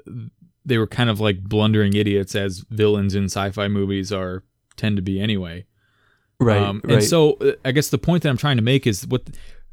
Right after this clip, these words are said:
Speaker 1: Corbin has, because of his background, he has an exceptional skill set.
Speaker 2: Right.
Speaker 1: And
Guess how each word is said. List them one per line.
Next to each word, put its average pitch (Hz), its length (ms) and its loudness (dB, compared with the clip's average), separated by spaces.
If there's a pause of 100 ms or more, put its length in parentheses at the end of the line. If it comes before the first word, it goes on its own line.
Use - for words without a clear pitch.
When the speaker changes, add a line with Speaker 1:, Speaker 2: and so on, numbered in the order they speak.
(160)
Speaker 1:
Corbin 175 460 4
has, 135 640 -2 (240)
because 143 280 2
of 165 60 0
his 160 100 -2
background, 110 440 -2
he 110 160 -2
has 117 200 -2
an 107 120 -2
exceptional 104 920 -2
skill - 460 -2
set. - 380 -12 (760)
Speaker 2:
Right. 110 140 4
Speaker 1:
And 104 320 2